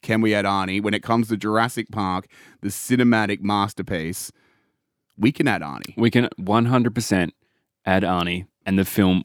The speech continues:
Speaker 2: would be better.
Speaker 1: I, it would be. It actually would be.
Speaker 2: It actually would. I think from a box office perspective, we would get more money.
Speaker 1: And
Speaker 2: And
Speaker 1: it did make a lot of money, to be fair. <laughs>
Speaker 2: it did make a lot of money, but it, I think it would have made it more
Speaker 1: Yep.
Speaker 2: with Schwarzenegger at the top of the ne-, of the, of the poster.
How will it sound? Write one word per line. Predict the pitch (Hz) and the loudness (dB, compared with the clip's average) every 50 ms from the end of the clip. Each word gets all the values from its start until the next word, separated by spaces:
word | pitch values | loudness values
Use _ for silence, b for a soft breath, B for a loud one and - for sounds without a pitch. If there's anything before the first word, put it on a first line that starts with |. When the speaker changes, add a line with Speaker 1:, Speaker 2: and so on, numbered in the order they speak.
| - 90 | -2 0
Speaker 2:
would | 90 90 87 87 85 - 90 | 2 4 4 4 2 0 -2
be | 95 | -2
better. | 85 78 85 82 82 80 87 - _ - | -2 0 -2 -4 -4 -6 -10 -12 _ -4
Speaker 1:
I, | 110 135 | -4 0
it | - 143 139 | 0 0 2
would | 139 170 175 | 2 2 0
be. | 147 107 - | 0 -8 -4
It | 104 | -2
actually | 120 147 165 - - 160 | -2 -2 -2 -2 -2 0
would | 127 120 123 113 | 2 2 0 -2
be. | - 82 78 - | -2 -12 -8 0
Speaker 2:
It | 117 117 | 2 2
actually | 113 113 - 127 113 | 2 2 -2 0 2
would. | 120 113 98 | 4 4 4
I | - 120 | 4 2
think | - - 131 117 - | 2 0 -2 -2 0
from | 117 107 | 0 0
a | 101 | 2
box | 87 110 113 - - - | 2 2 0 0 -2 -4
office | 107 98 - 98 - | -4 -2 -2 -8 -6
perspective, | - 104 - - 104 104 98 - 139 151 160 165 _ _ _ _ _ _ - | -6 -8 -4 0 0 0 0 0 -2 -2 -2 -4 _ _ _ _ _ _ -6
we | 92 101 101 | 0 2 4
would | 98 101 101 | 4 4 4
get | - 104 92 87 | 4 2 0 2
more | 95 92 90 85 | 2 2 2 2
money. | 85 87 101 131 170 196 _ _ _ - - - | 0 0 0 -2 -2 -4 _ _ _ -20 -2 2
Speaker 1:
And | 113 113 | 4 4
Speaker 2:
And | 113 139 - - | 4 2 0 -2
Speaker 1:
it | 196 170 | -2 0
did | - 285 - | 0 0 0
make | - 349 277 | 0 0 0
a | 269 | 2
lot | 247 233 214 | 2 2 2
of | 196 180 | 2 2
money, | 175 165 160 151 | 2 2 2 2
to | 143 135 | 0 0
be | 135 123 | -2 -2
fair. | - 147 165 185 - - | -2 0 0 0 0 0
<laughs> | - - | 2 2
Speaker 2:
it | 185 156 | 2 4
did | - 226 220 208 | 4 2 4 4
make | 220 208 170 | 4 4 6
a | 185 | 4
lot | 175 165 165 170 180 | 4 6 4 4 4
of | 185 | 4
money, | 175 165 143 120 113 127 160 175 - 147 | 4 4 4 4 4 2 2 2 0 -2
but | 117 - - 139 143 - - - | -2 2 4 4 4 4 2 -2
it, | 123 151 156 - | -6 -6 -6 -8
I | - - - 139 | -12 -14 -14 -10
think | - - 127 127 | -4 -2 0 0
it | 139 | 4
would | 135 127 | 4 4
have | 120 | 4
made | 123 123 123 120 | 4 4 4 4
it | |
more | 117 123 127 117 107 117 139 143 - - - | 4 4 4 4 4 4 2 -2 -8 -6 -4
Speaker 1:
Yep. | 110 113 120 - - | 0 0 0 -2 -2
Speaker 2:
with | - 104 101 110 101 - | -6 0 2 2 2 2
Schwarzenegger | - - 110 107 - - 107 104 98 98 98 | 2 0 0 0 2 0 0 2 4 4 2
at | 87 | 2
the | 92 - | 0 -2
top | - 98 90 95 | -2 -2 -2 0
of | 90 | 0
the | 87 | -2
ne-, | 90 90 | -2 -2
of | - 98 90 85 87 | -2 -2 -4 -4 0
the, | 92 92 90 90 90 | 0 2 2 2 2
of | 87 92 82 | 0 -2 -2
the | - | -2
poster. | - 90 82 - - 90 - | -2 -2 -2 -2 -4 -10 -12